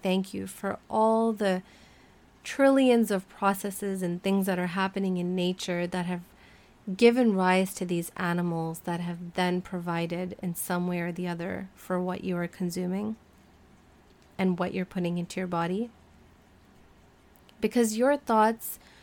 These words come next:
your feelings, and your intentions matter. And I believe that your appreciation and gratitude will be received by them through your innate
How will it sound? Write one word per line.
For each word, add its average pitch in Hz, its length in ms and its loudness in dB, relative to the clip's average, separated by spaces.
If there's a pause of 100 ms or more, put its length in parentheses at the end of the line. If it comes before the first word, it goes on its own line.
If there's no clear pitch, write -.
(260)
your 208 240 2
feelings, 190 720 0
and 190 180 2
your 185 160 0
intentions 180 880 -2 (340)
matter. 185 560 0 (600)
And 220 100 2
I 233 100 8
believe 240 480 4
that 233 260 0
your 226 340 2
appreciation 214 720 -2
and 190 160 -2
gratitude 190 680 -2 (420)
will 226 340 6
be 214 200 2
received 190 500 -4
by 175 160 -4
them 180 400 -8 (720)
through 233 160 4
your 226 340 4
innate 220 640 2